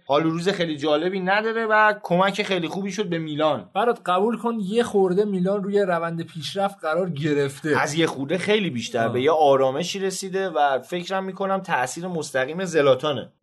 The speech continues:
Speaker 1: روحیه‌ای که
Speaker 2: آقا
Speaker 1: با
Speaker 2: دیگه
Speaker 1: خودش آورده.
Speaker 2: نمیشه که کل مثلاً
Speaker 1: روحیه، روحیه. من اصلاً به سبک بازیش کار
Speaker 2: از
Speaker 1: ندارم. خوب
Speaker 2: نظر
Speaker 1: داره بازی
Speaker 2: کیفی هم
Speaker 1: می‌کنه.
Speaker 2: خوب بازی
Speaker 1: خوب
Speaker 2: می‌کنه.
Speaker 1: داره بازی می‌کنه، ولی نمی‌تونی بگی یه تنه داره تیمو نجات می‌ده. ببین از وقتی که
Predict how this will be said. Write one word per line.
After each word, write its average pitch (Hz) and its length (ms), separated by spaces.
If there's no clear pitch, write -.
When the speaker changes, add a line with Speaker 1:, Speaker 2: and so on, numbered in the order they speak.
Speaker 1:
روحیه‌ای 160 600
که 185 120
Speaker 2:
آقا 254 60
Speaker 1:
با - 80
Speaker 2:
دیگه 226 120
Speaker 1:
خودش 233 220
آورده. 254 140
Speaker 2:
نمیشه 277 300
که 240 120
کل 240 540
مثلاً 220 280
Speaker 1:
روحیه، 254 260
روحیه. 185 440
من 175 140
اصلاً 185 440
به 233 120
سبک 196 400
بازیش 185 340
کار 226 160
Speaker 2:
از 233 100
Speaker 1:
ندارم. 180 240
خوب 247 100
Speaker 2:
نظر 202 40
Speaker 1:
داره 247 260
بازی 202 200
Speaker 2:
کیفی 240 180
هم 240 60
Speaker 1:
می‌کنه. 196 120
Speaker 2:
خوب 170 320
بازی 202 300
Speaker 1:
خوب 180 140
Speaker 2:
می‌کنه. 214 180
Speaker 1:
داره 233 160
بازی 220 300
می‌کنه، 233 320
ولی 214 180
نمی‌تونی 226 380
بگی 180 260
یه 180 140
تنه 175 260
داره 151 180
تیمو 151 240
نجات 131 360
می‌ده. 120 160
ببین 196 260
از 170 240
وقتی 196 240
که 208 260